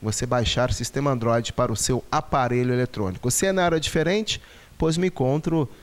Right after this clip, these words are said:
especialmente no nono andar do Centro Administrativo Leopoldo Petri. O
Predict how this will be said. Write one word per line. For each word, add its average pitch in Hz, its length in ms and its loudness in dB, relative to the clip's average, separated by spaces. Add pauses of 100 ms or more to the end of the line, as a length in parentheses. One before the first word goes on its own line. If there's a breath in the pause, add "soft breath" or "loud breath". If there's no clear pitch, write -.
(260 loud breath)
especialmente 131 880 0
no 113 120 0
nono 135 240 2
andar 113 340 0
do 104 140 -8
Centro 120 500 -2
Administrativo 127 880 0
Leopoldo 123 400 0
Petri. 202 420 0 (600 loud breath)
O 131 280 0